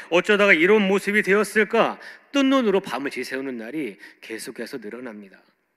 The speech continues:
한숨도 자지 못하고 또 아침을 맞이하는 계속되는 그런 날들이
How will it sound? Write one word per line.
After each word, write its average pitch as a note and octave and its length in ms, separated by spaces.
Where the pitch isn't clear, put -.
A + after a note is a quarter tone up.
한숨도 C#3 400
자지 A#2 260
못하고 A2+ 580
또 F3 160
아침을 G3 480
맞이하는 E3+ 680
계속되는 A3 580
그런 E3+ 260
날들이 A#2+ 460